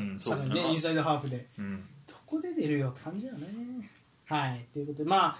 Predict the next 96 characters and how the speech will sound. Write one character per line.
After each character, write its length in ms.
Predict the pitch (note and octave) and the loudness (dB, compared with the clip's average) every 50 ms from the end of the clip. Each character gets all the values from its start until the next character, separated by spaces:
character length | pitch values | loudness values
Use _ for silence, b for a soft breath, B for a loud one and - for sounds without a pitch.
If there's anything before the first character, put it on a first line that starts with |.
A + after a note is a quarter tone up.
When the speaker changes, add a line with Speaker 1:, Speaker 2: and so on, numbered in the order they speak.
| B B B | B B B
Speaker 2:
あ、 60 | E3+ | 0
ア 40 | F3 | 0
ン 40 | F#3+ | 4
チ 80 | A#3+ | 4
ェ 40 | D4 | 4
ロ 60 | D#4 | 6
ッ 20 | - | 6
テ 80 | D#4 A#3 | 4 4
ィ 20 | |
で 80 | E3+ D#3 | 4 4
も 80 | C#3+ | 4
ね、 80 | D#3 E3 | 4 4
や 80 | D#3 | 4
っ 40 | D3+ | 4
ぱ 80 | - F3+ | 4 2
り 80 | D3+ | 4
選 200 | C#3+ - G#3 A3 | 4 4 4 2
手 160 | G#3 - D#3 C3+ | 2 0 0 0
を 60 | B2+ | 0
ね、 140 | C#3+ D#3 C#3 | -2 -2 -4
こ 120 | - C3 | -6 -8
う、 100 | C3 - | -8 -6
完 160 | D#3+ E3+ E3+ | -6 -6 -4
全 160 | E3 F3 F3 | -4 -4 -4
に 120 | F3+ F3+ E3+ | -4 -4 -4
な 160 | E3+ F3+ F#3+ | -4 -4 -4
い 40 | D#3+ | -4
の、 100 | C3+ C3 - - | -6 -10 -12 -14
不-、 260 | - - - - F#3+ | -12 -10 -6 -6 -6
不 220 | F#3+ - - F3+ F3 | -6 -4 -4 -2 2
満 200 | F#3+ G#3+ A3+ A3+ | 4 4 4 4
な 120 | B3 B3+ | 2 0
く 100 | B3 E3 | 0 -2
ね、 220 | D3 D#3 E3 - - - _ _ _ _ _ _ _ _ _ _ _ | -2 -2 -2 -6 -12 -20 _ _ _ _ _ _ _ _ _ _ _
あ 60 | D3+ D3 | -6 -4
の 500 | C#3+ C#3+ C#3 C#3 C3+ C3+ C3 C3 C3+ C3 | -4 -4 -4 -4 -4 -2 -2 -4 -4 -4
ー、 60 | - | -4
コ 80 | D#3 | -4
ン 40 | D#3+ | -4
ト 80 | E3 F#3+ | -2 -2
ロ 60 | G3+ | -2
ー 40 | G#3+ | 0
ル 60 | G3+ | -2
す 120 | G3+ G#3 | -2 -2
る 120 | F3+ D3+ C3+ | -2 -2 0
の 100 | C3 C3 | 0 0
難 200 | C3 C3+ E3 E3 | 0 0 -2 -2
し 160 | - - G#3+ | 0 0 -2
い 40 | G#3 | -2
っ 40 | - | -4
て 120 | - D3 | -4 -2
い 40 | C#3+ | -2
う 20 | |
の 80 | C3 B2 | -2 -2
は 80 | B2 | -4
逆 240 | B2 C3+ D#3 D#3+ F#3+ | -2 -4 -2 -2 -2
に 100 | F#3 F#3 | -4 -6
安 140 | F3 F#3+ G3+ | -4 -4 -4
心 180 | G3+ C4 B3+ - | -2 -2 -4 -4
し 100 | - B3 | -4 -4
ま 80 | C4 C4 | -6 -6
す 100 | - - | -6 -8
わ 80 | C3 | -6
な。 220 | C3 C3 F3+ G3 - - _ _ | -6 -6 -8 -8 -12 -18 _ _
な 100 | D3+ B2+ | -10 -10
ん 40 | B2 | -10
か、 200 | - - - - - | -10 -14 -18 -12 -8
や 80 | D#3 D3 | -8 -6
っ 20 | |
ぱ 80 | - C3 | -4 -4
そ 180 | - - F#3+ | -4 -4 -4
う 20 | G3 | -6
な 80 | F3 | -8
ん 40 | B2+ | -10
や 60 | A2 | -10
な 120 | A2+ B2 B2 | -8 -8 -10
っ 20 | |
て 200 | - - - - | -10 -12 -18 -20
い 20 | - | -20
う。 40 | - - - - - _ _ _ _ _ - - | -20 -20 -20 -20 -20 _ _ _ _ _ -12 -8
Speaker 1:
う 60 | A2 | -6
ん、 280 | G#2+ G2+ G2 G2 F#2 F2+ - | -4 -4 -4 -6 -10 -10 -10
そ 220 | - G#2 - - | -8 -8 -8 -6
う 40 | C3+ | -6
ね。 60 | B2+ | -6
Speaker 2:
難 140 | A2 A2 G#2+ | -4 -4 -4
し 140 | - - C4 | -4 -4 -4
い 40 | A3+ | -6
よ 60 | D3+ | -6
ね。 100 | G2+ G2 | -6 -8
Speaker 1:
難 160 | G2 - A2 | -8 -8 -10
し 100 | - - | -8 -6
い 60 | A2 | -6
ん 40 | G#2 | -6
や 60 | G2+ | -6
ね。 580 | G#2 G#2 A2 A2+ A2+ A2+ A2+ A2 G#2+ G#2+ G#2 - | -6 -6 -6 -6 -4 -4 -4 -4 -6 -8 -10 -12